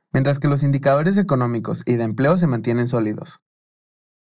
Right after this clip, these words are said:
Sin embargo, algunos miembros de la reunión dijeron que una vez que alcance el nivel de política monetaria suficientemente restrictiva, comenzarán a desacelerar el incremento en tasas,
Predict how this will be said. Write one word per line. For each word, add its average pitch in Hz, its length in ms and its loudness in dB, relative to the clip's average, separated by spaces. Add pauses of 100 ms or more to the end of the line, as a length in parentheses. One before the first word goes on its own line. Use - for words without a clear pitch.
(160)
Sin 127 220 -2
embargo, 139 320 0
algunos 160 280 2
miembros 160 300 2
de 135 80 0
la 120 140 0
reunión 127 320 0
dijeron 139 420 0
que 120 80 -6
una 123 160 2
vez 127 160 -2
que 127 80 0
alcance 131 380 -2
el 117 80 0
nivel 113 200 0
de 127 80 0
política 127 420 -2
monetaria 123 500 0
suficientemente 123 920 -2
restrictiva, 139 760 0 (380)
comenzarán 147 600 2
a 196 40 2
desacelerar 135 600 2
el 139 120 2
incremento 123 520 -2
en 123 140 -2
tasas, - 420 -4